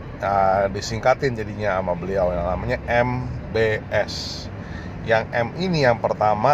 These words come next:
adalah malas. Nah, memang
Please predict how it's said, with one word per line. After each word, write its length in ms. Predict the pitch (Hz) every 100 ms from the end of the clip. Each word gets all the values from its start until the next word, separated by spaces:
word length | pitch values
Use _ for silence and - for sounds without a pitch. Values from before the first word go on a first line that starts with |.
| 104
adalah 640 | 104 98 98 113 127 117
malas. 1120 | 110 110 110 113 110 110 113 92 - - - - - - - - - 92
Nah, 160 | 90
memang 720 | 90 92 107 139 160 170 165